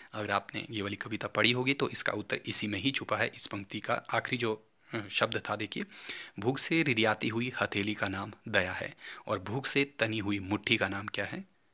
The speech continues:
नक्सलवाड़ी। तो सही उत्तर होना था इसका विकल्प नंबर दो, नक्सलवाड़ी।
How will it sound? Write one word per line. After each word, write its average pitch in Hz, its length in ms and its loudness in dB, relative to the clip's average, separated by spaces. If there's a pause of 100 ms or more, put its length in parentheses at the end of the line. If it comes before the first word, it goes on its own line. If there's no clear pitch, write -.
(320)
नक्सलवाड़ी। 95 540 0 (220)
तो - 60 -4
सही 117 220 2
उत्तर 110 200 -4
होना 101 160 -6
था 107 120 -4
इसका 104 240 -4
विकल्प 120 380 -4
नंबर 110 260 -6 (420)
दो, 104 320 0 (260)
नक्सलवाड़ी। 95 500 -4